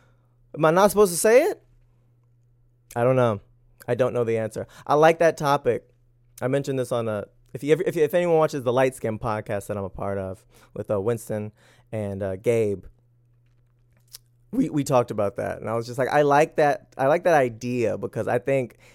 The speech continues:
in saying, white people saying the N-word at a concert is a very, like, black people are not a monolith question, you know?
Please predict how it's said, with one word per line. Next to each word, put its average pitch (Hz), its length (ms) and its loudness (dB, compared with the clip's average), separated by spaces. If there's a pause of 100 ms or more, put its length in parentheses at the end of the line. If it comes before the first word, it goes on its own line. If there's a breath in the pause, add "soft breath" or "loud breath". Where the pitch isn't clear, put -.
(220 soft breath)
in 143 220 2
saying, 143 420 0
white 151 200 4
people 147 160 -6
saying 143 160 0
the 127 140 -2
N-word 127 300 0
at 113 100 0
a 110 60 -2
concert 113 440 -6
is 110 180 -4
a 107 100 0
very, 113 380 0
like, 104 420 -4
black 110 380 -4
people 110 300 -6
are 101 120 -4
not 101 280 -6
a 98 80 -10
monolith 98 920 -8 (1040)
question, - 760 -4 (720)
you 113 140 -2
know? 107 300 -4